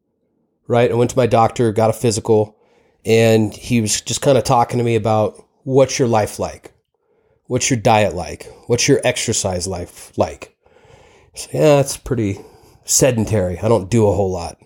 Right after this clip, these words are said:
I go to work, you know, I'll sit, sit in my office. I'm not very physically active. My diet's not good. And he told me, he was like, "Well,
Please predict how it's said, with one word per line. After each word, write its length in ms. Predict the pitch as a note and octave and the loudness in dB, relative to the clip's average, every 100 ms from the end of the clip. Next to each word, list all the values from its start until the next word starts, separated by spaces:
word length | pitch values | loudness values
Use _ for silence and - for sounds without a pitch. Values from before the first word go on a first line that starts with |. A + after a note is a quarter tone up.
| _ | _
I 60 | G2 | -6
go 100 | G2+ | -4
to 60 | F#2+ | 0
work, 480 | B2+ A#2+ A2 - _ _ _ _ _ _ _ _ _ _ | 4 4 2 -6 _ _ _ _ _ _ _ _ _ _
you 80 | G2 | -12
know, 280 | G2+ F#2+ - _ | -8 -10 -12 _
I'll 60 | - | -14
sit, 320 | - B2+ - - - | -6 -6 -6 -20 -10
sit 240 | - - C3 | -4 0 2
in 60 | |
my 120 | G#2+ G2+ | 2 2
office. 720 | A2+ A#2 - A2+ - - - _ _ - - - _ G#2 | 2 2 2 0 0 -6 -12 _ _ -12 -12 -12 _ -8
I'm 120 | G#2 | 0
not 220 | A2 G2 | 0 0
very 380 | A2 G#2+ G2+ - | 0 2 0 -4
physically 560 | - C3 G#2+ - G#2+ | -2 0 0 0 0
active. 480 | A2+ A2+ - A2+ G2+ | 2 0 0 0 0
My 140 | G#2+ F2+ | -4 0
diet's 460 | A2 A2 G#2+ - | 0 2 0 0
not 220 | A2 F2+ | -2 -2
good. 380 | - A2 G#2+ A2 - _ _ _ _ _ _ _ G#2 | 2 4 4 0 -16 _ _ _ _ _ _ _ -4
And 500 | A2 G#2+ G2 G2 - _ _ _ _ | 0 2 0 -4 -10 _ _ _ _
he 220 | - A#2 A2 | -10 -6 -6
told 360 | - D#3 D3+ | 2 4 4
me, 200 | A2+ G#2 | 0 0
he 120 | A2 | -2
was 140 | G#2+ G2+ | -2 -2
like, 220 | G#2 - | -2 0
"Well, 340 | C3 D#3 D#3+ | 4 4 2